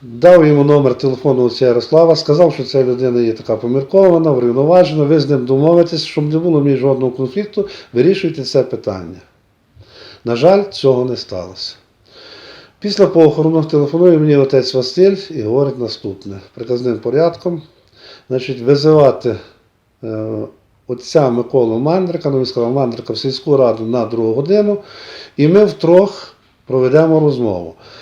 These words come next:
Тому що якщо в ту розмову втрутиться ще його брат і батько, то вони десь розвір-, розірвуть отця Миколу. А було б добре, щоб ми втрьох переговорили,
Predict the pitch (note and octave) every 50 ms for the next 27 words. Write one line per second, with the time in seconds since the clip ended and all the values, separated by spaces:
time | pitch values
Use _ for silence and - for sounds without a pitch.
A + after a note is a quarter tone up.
0 | - - _ - C#3+ F#3 F#3 F#3+ F#3 F3+ - - G3 F#3+ F#3+ F#3+ F3+ F3+ E3+ E3+
1 | F3+ F#3 F3+ E3+ E3 D#3+ D#3+ E3+ E3+ F3+ F3 F3 D#3 D3+ - - D#3 D3+ - -
2 | E3 D#3 D3+ D3+ D3 C#3+ C#3+ D3+ D3+ D3 C#3+ C3+ D3+ F3+ G3 G3+ G3+ G3+ - -
3 | - - - _ _ - - A#2+ A#2 B2 D#3 E3+ F#3+ F#3+ - - - C3+ - -
4 | B2+ B2+ C#3+ D#3 E3 E3 E3 D3+ - - A#2+ B2 A#2+ A#2 B2 D3+ E3 E3 D#3 B2
5 | A#2+ B2+ B2+ A#2+ C3+ D#3 E3+ D#3+ C#3+ C#3 C#3 - A2+ A2 - B2+ A#2+ A#2 A2 G2+
6 | - - G2 F2 F2+ - - _ _ _ _ _ _ _ _ - - - - _
7 | - G#2+ C#3 E3+ F3+ E3+ D3+ D#3 F#3 F3 D#3+ D#3 C#3+ - - C#3 D3 D#3 D3+ D3
8 | - D#3 D3+ D3 D3 - D3 C3+ C3+ B2+ B2+ C#3 C#3+ D3+ E3+ F#3+ G3 F#3 F#3 F3+